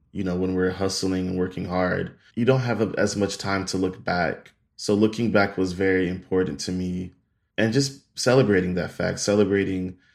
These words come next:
the collaborations that I work with, celebrating, just celebrating. I think that's, that's, that's another theme that I wanted to put in there as well.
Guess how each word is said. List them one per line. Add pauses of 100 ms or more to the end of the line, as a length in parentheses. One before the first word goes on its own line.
(200)
the
collaborations
that
I
work
with,
celebrating,
just
celebrating.
I
think
that's,
that's,
that's
another
theme
that
I
wanted
to
put
in
there
as
well.